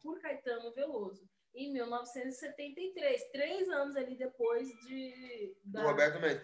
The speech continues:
Speaker 2: Então,
Speaker 1: Sim.
Speaker 2: só pra entender, o Caetano Veloso cantou essa música, não é dele, o Varão cantou essa música, não é dele, eu vou cantar também. Você acabou de cantar, a
Speaker 1: É,
Speaker 2: música não é sua,
Speaker 1: não,
Speaker 2: eu vou
Speaker 1: não
Speaker 2: cantar
Speaker 1: é
Speaker 2: essa
Speaker 1: minha.
Speaker 2: música também.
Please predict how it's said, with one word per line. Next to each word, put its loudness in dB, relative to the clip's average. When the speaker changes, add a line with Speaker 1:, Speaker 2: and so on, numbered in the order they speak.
Speaker 2:
Então, 6
Speaker 1:
Sim. 4
Speaker 2:
só 12
pra 8
entender, 4
o -6
Caetano 8
Veloso 10
cantou 6
essa 6
música, 6
não 8
é 10
dele, 6
o 12
Varão 12
cantou 8
essa 10
música, 4
não 6
é 4
dele, 12
eu 12
vou 10
cantar 12
também. 8
Você 8
acabou 12
de 6
cantar, 12
a 6
Speaker 1:
É, 4
Speaker 2:
música 8
não 6
é 6
sua, 6
Speaker 1:
não, 2
Speaker 2:
eu 12
vou 6
Speaker 1:
não 0
Speaker 2:
cantar 10
Speaker 1:
é 10
Speaker 2:
essa 6
Speaker 1:
minha. 2
Speaker 2:
música 2
também. 0